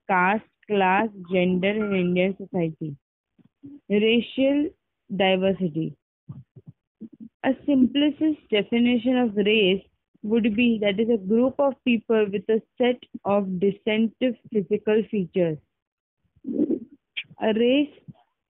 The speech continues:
A W Green says, "A race is a large biological human group with a number of distinctive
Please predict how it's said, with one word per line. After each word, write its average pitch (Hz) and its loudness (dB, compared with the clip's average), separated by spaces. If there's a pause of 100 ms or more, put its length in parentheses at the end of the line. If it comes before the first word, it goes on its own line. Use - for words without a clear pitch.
(200)
A 240 2
W 240 2
Green 220 2
says, 180 2 (460)
"A 208 2
race 240 2
is 247 -2
a 254 2
large 214 2 (100)
biological 214 2
human 208 2
group 190 0 (480)
with 226 -2
a 233 0
number 226 2
of 226 0
distinctive 254 0